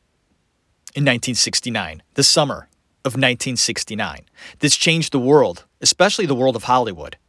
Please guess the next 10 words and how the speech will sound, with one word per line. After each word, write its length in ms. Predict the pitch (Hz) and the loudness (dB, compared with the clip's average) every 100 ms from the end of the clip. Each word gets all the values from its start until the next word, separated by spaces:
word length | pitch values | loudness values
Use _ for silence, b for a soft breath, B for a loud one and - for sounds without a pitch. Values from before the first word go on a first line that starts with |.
| _ _ _ _ _ _ _ _ _ _ _ | _ _ _ _ _ _ _ _ _ _ _
Hollywood 400 | - 185 226 170 | 2 4 4 0
got 200 | 123 123 | 2 2
scared. 520 | - - 127 123 76 - _ _ _ _ _ _ _ _ _ _ _ _ | 2 0 0 -4 -4 -14 _ _ _ _ _ _ _ _ _ _ _ _
They 100 | 151 | 2
locked 280 | 156 185 - | 6 4 2
their 100 | 101 | 2
doors. 580 | 156 165 98 - - - _ - | 6 6 4 -4 -8 -10 _ 0
They 100 | 151 | 4
left 240 | 170 - | 6 4
town. 460 | - 160 139 92 | 2 2 2 -2